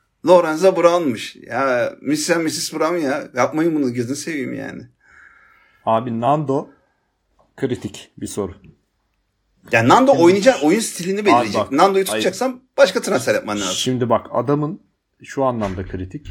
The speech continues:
Speaker 2: Yani oynar oynamaz kısmında değil. Yine oynar yani oynamasına da. Şimdi Nando geldi seneye kaç? Otuz dört.
Speaker 1: Evet.
Speaker 2: Şimdi sözleşme bitti. Şimdi ne olacak abi herif? Herif doğal olarak diyecek ki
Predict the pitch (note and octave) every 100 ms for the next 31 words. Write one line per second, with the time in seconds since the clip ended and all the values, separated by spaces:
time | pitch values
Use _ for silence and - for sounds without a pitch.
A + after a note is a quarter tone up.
0 | - G#2+ G2 - A2+ B2 A#2+ A#2 A2+ A2+
1 | G#2+ - - A#2+ A#2 A#2 G2+ F2+ D#3+ D3+
2 | A2 A#2 B2+ G2+ F2+ F2 F2 F#2 G2 G2+
3 | - E3+ G2 - _ _ _ _ - A2+
4 | A#2+ A#2+ C3 C3 B2+ A#2+ A#2 A#2 C#3+ -
5 | - A#2 A#2+ C3+ E3 F3+ - B2+ B2+ A2+
6 | G#2+ - - _ _ _ _ _ _ -
7 | C#3 - _ _ _ _ _ _ _ -
8 | C3 A#2+ - C#3+ C#3+ C#3+ E3+ D3+ C#3 -
9 | A#2+ - _ _ _ _ - D3 C#3+ E3
10 | F3 C#3+ B2+ G#2 G2+ A2 A2+ - _ _
11 | - C#3+ C#3 A#2+ C3 D3 B2+ A#2+ - A#2
12 | B2 F#3+ - A#2+